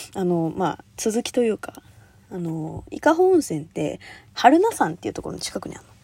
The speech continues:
で、榛名山っていうところって、榛名湖があって。で、その、まあ、榛名湖にちなんでだったのかな？ちょっとあんま覚えてないんだけど、あの、榛名神社っていうすっごい昔からある、本当に趣がある神社があって。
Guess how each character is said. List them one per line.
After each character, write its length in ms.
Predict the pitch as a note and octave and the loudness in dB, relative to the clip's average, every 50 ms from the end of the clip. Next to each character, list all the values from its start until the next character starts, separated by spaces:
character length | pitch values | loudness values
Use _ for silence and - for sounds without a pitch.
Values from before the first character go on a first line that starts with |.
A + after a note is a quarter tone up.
| _ - - - - - - - - | _ -20 -18 -16 -14 -14 -14 -10 -4
で、 80 | - C4 | -4 0
榛 260 | - - C#4 D4 F#4 | 6 6 6 8 6
名 120 | A4 C5 | 4 2
山 220 | - - C#4 G#3 F3+ | 0 0 0 0 0
っ 40 | |
て 160 | F3+ - - D#3+ | -6 -6 -6 -6
い 60 | D3+ | -6
う 80 | D#3 | -6
と 100 | - D#3 | -6 -8
こ 120 | - - D3+ | -8 -6 -6
ろ 80 | D3+ | -8
っ 20 | D3+ | -8
て、 200 | - _ - - | -10 _ -12 -10
榛 300 | - - - C4 C#4+ E4 | -4 2 4 6 8 8
名 120 | F4+ G#4 G#4+ | 6 6 4
湖 200 | - - - - | 0 -4 -4 -2
が 260 | - - - - - - | -2 -4 -4 -6 -14 -14
あ 80 | - - | -12 -12
っ 40 | - | -12
て。 280 | _ - - - - _ _ - _ _ _ _ _ _ _ _ _ _ _ _ _ _ _ - | _ -18 -20 -20 -20 _ _ -20 _ _ _ _ _ _ _ _ _ _ _ _ _ _ _ 2
で、 280 | D#4 F#4 F#4+ C4+ - - - - - - - | 4 6 6 4 2 0 -14 -20 -20 -20 -12
そ 140 | - - F4 | -4 0 2
の、 260 | F#4+ A4 A4 E4 - - - | 4 4 4 2 2 0 -6
ま 120 | - B3 A#3+ | -4 -4 -2
あ、 20 | |
榛 380 | G#3 - - - B3+ C4 D#4+ F#4 | -2 -2 0 2 6 6 6 6
名 0 | A4 B4+ C#5 - | 6 2 0 -2
湖 360 | - - C#4+ A3+ F#3 E3 E3 | -2 0 2 4 4 2 0
に 160 | F3+ F3 E3+ - | -2 -4 -6 -6
ち 240 | - - - - | -6 -8 -6 -6
な 180 | F#3 G3 A3 D4+ | -4 -2 0 0
ん 120 | G#4+ A4+ | 2 2
で 100 | E4+ A3 | 2 0
だ 60 | F#3 F3 | 0 -2
っ 60 | - - | -8 -10
た 100 | - D3+ | -12 -10
の 80 | D3 | -10
か 100 | - D#3 | -10 -10
な？ 120 | D3 - - | -12 -12 -14
ち 80 | - | -16
ょ 20 | - | -10
っ 20 | |
と 140 | - - - | -8 -6 -6
あ 40 | F3+ | -4
ん 80 | A3 | -4
ま 100 | A#3+ B3 | -4 -2
覚 140 | A3+ B3+ C#4+ | 2 2 2
え 20 | |
て 100 | - - | 2 0
な 80 | F3 E3 | -4 -4
い 40 | E3 | -4
ん 40 | E3 | -8
だ 60 | - | -10
け 100 | - - | -12 -12
ど、 200 | - - - - - - - - - - - | -12 -12 -12 -12 -14 -16 -16 -16 -16 -18 -12
あ 100 | - F#3 | -8 -4
の、 320 | F3+ F3 F3 F3 E3+ - - - | -2 -2 -2 -2 -4 -6 -8 -4
榛 260 | - - B3 D#4+ F#4 | 2 4 6 6 6
名 80 | A4+ A#4+ A#4+ | 4 2 0
神 280 | - C5 B4 G4+ C#4+ | 0 0 2 2 2
社 80 | - E3 | 2 0
っ 40 | - | -6
て 200 | _ - - D#3 | _ -12 -12 -10
い 20 | |
う 40 | D#3 | -8
す 180 | - - - F#3+ | -8 -8 -8 -8
っ 40 | - - - | -10 -8 -2
ご 140 | - C#4+ E4 | 4 6 8
い 80 | D#4+ B3 | 8 6
昔 360 | F#3+ F3+ F3+ - F3+ - - | 4 0 -2 -2 -6 -6 -4
か 140 | - F#3+ F#3+ | -4 -2 -2
ら 120 | F3+ F3+ | -2 -2
あ 60 | E3+ | -2
る、 240 | D#3+ E3 D#3+ D#3 E3+ - - - - - - - | -2 -2 -4 -4 -4 -6 -12 -20 -20 -20 -20 -12
本 220 | - A3+ A#3+ B3+ | -8 -6 -4 0
当 120 | - D4 | 2 4
に 80 | C#4+ C#4+ | 4 6
趣 480 | C4 B3+ B3 C4+ C#4 C4+ C4+ - C4+ B3+ | 4 4 2 2 2 0 0 -2 0 2
が 100 | C#4+ C#4 | 4 4
あ 60 | A#3+ | 4
る 100 | G3 E3+ | 2 0
神 180 | E3+ F3 E3+ | -2 -2 -4
社 120 | E3 - - | -4 -6 -8
が 80 | - | -8
あ 40 | - | -10
っ 40 | - | -12
て。 280 | _ - - - - | _ -14 -14 -14 -14